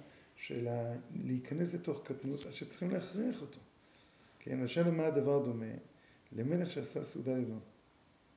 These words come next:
"והיו עבדיו ובני ביתו מסובים לפניו כל שבעה, ונפטרו ממנו. כל אחד ואחד, והלך לו לביתו לשלום.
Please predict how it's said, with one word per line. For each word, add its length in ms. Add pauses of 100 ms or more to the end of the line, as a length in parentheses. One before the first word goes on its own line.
(380)
"והיו 200
עבדיו 400
ובני 220
ביתו 320
מסובים 500
לפניו 400
כל 220
שבעה, 460 (760)
ונפטרו 500
ממנו. 220 (1400)
כל 220
אחד 260
ואחד, 360 (280)
והלך 300
לו 120
לביתו 460
לשלום. 420